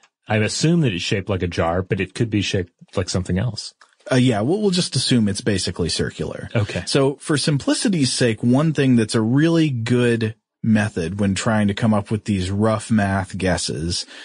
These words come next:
Speaker 2: is skip standard units of measure.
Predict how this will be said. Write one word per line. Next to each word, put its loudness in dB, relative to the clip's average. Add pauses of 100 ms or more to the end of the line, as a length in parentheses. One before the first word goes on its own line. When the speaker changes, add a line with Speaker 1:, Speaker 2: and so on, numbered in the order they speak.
(240)
Speaker 2:
is 2 (360)
skip -2 (100)
standard 2
units 0
of -2
measure. -2